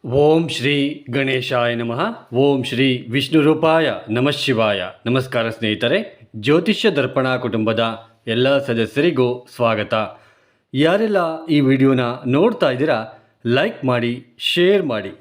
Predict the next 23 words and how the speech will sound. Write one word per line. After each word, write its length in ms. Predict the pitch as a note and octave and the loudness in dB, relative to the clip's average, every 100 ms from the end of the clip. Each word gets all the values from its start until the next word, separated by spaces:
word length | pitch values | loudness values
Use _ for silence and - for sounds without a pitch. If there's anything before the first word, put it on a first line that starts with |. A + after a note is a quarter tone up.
| - | -2
ಸಬ್ಸ್ಕ್ರೈಬ್ 460 | C#3+ - - D#3 B2+ | -2 -2 0 2 2
ಮಾಡ್ಕೊಳ್ಳಿ. 560 | A#2+ B2 A#2 G#2+ - - | -2 0 0 -2 -4 -2
ಹಾಗೂ 460 | F#3+ D#3+ C3+ - - - _ _ _ - | 0 0 -6 -10 -20 -20 _ _ _ -2
ಸ್ನೇಹಿತರೆ, 480 | G3+ A#3 A#3 G#3+ E3+ | 2 2 2 2 2
ಈ 280 | F#3 - D#3+ | -2 2 2
ವಿಡಿಯೋನ 380 | D3 D3+ D3+ C#3+ A#2+ B2+ - | 4 4 4 2 -2 -10 -2
ಪೂರ್ತಿಯಾಗಿ 680 | A3 C4+ C#4 A#3 G3 C#3+ C3+ | 2 4 4 4 4 4 0
ನೋಡಿ, 360 | B2 A#2+ D3 - _ _ | -2 -2 -6 -10 _ _
ತುಂಬ 440 | - B3 F#3 E3 - | 0 2 2 0 -2
ಉಪಯುಕ್ತಕರವಾಗಿರ್ತಕ್ಕಂತಹ 1400 | D3+ E3+ E3 D#3+ D3 C3+ C3 B2+ B2+ - B2 A2 B2 | 0 2 2 0 0 2 2 0 -2 -2 -2 0 0
ಮಾಹಿತಿ 800 | B2 A2+ C#3+ G3 G3+ F3 B2+ - - - | 0 0 2 2 2 2 0 -4 -16 -4
ನಿಮಗೆ 440 | A#2+ A2 G2 G2 - | 0 0 0 -4 -4
ಸಿಗ್ತಾ 280 | D#3+ - B2 | -4 0 0
ಹೋಗುತ್ತೆ. 540 | A2+ G#2+ - F#2+ - _ _ _ _ _ - | 0 -4 -6 -10 -12 _ _ _ _ _ -6
ಬನ್ನಿ 440 | A#2 D#3+ D#3+ C3 - - | -2 0 0 -2 -10 -4
ಸ್ನೇಹಿತರೆ, 640 | C#3 B2+ B2+ E3+ B3 - - _ _ | -2 0 0 0 -2 -12 -20 _ _
ಇದೇ 540 | D#3+ A#3+ G#3 G3+ - - | 2 4 4 0 -6 -2
ಎರಡ್ 200 | D#3 D3 | 0 0
ಸಾವಿರದ 680 | - D3+ C#3+ C3+ B2 C3+ - C#3 | 2 2 2 0 0 -4 -10 -8
ಇಪ್ಪತ್ನಾಲ್ಕು 840 | B2+ E3 F#3+ G3+ G#3+ G#3 C#3 B2+ C3+ | -4 -2 0 0 2 2 2 0 0
ಮೇ 500 | D#3+ G#3+ G#3 - - | 2 2 -2 -8 -2
ಒಂದನೇ 400 | D3 D#3 F3+ F#3+ | 2 2 4 2
ತಾರೀಕು 680 | F#3 C#3+ G3+ G3+ E3 C#3+ | 2 0 0 2 2 2